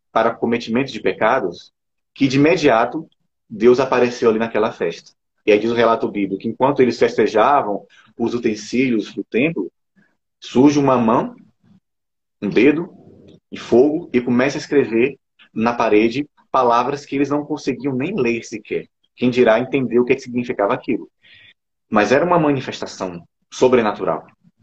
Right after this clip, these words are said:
Como ignorar uma, uma, uma manifestação daquela e dizer, "Vamos continuar a festa"? Eu acho engraçado porque o relato bíblico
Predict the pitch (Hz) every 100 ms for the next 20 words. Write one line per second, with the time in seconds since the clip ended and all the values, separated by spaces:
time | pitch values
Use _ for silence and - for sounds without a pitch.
0 | _ _ _ _ _ _ _ _ _ 151
1 | 180 165 147 120 117 117 117 120 113 104
2 | 87 85 _ _ _ _ _ _ 127 127
3 | 131 139 135 131 127 139 123 120 127 131
4 | 123 120 127 151 - 143 123 120 - 90
5 | 85 - _ _ _ _ - _ _ -
6 | 110 120 139 143 151 143 - - 131 123
7 | 120 110 98 127 123 95